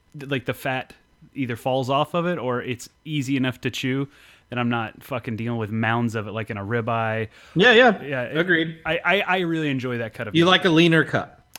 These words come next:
Speaker 1: Uh, not necessarily leaner, but just my,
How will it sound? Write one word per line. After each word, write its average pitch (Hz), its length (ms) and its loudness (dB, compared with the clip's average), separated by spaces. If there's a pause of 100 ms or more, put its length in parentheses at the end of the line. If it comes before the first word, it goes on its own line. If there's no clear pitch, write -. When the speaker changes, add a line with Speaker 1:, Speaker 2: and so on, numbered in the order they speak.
Speaker 1:
Uh, 190 380 2 (300)
not 196 140 2
necessarily 170 560 0
leaner, 131 460 2
but 117 480 -6
just 135 280 -4
my, 135 220 0